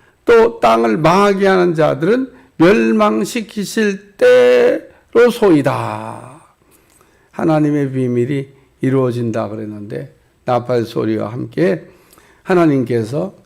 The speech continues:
심판하시고 상 주시고 이 얘기를 하는 겁니다.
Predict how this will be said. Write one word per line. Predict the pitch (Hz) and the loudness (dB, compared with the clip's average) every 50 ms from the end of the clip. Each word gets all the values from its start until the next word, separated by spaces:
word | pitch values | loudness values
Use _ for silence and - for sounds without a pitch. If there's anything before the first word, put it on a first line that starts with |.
| _ _ _ - | _ _ _ -10
심판하시고 | - - - 294 262 240 226 - 185 175 156 131 110 - - - 180 - _ _ _ _ _ _ _ - | -8 -4 -2 -2 -2 -2 -4 -6 -4 -4 -4 -4 -6 -10 -12 -16 -20 -20 _ _ _ _ _ _ _ -16
상 | - - 262 277 285 277 262 254 | -8 -4 -2 0 0 0 0 -2
주시고 | 262 302 185 156 - 165 143 113 - - - _ _ _ _ _ _ _ _ - | -4 -4 -6 -4 -6 -6 -6 -8 -12 -18 -18 _ _ _ _ _ _ _ _ -4
이 | 143 143 | -2 -2
얘기를 | 143 131 117 131 120 120 | -2 -2 -4 -6 -8 -8
하는 | 139 160 156 - | -8 -10 -10 -12
겁니다. | 123 113 123 - - - - 175 - | -12 -12 -14 -14 -16 -18 -20 -20 -20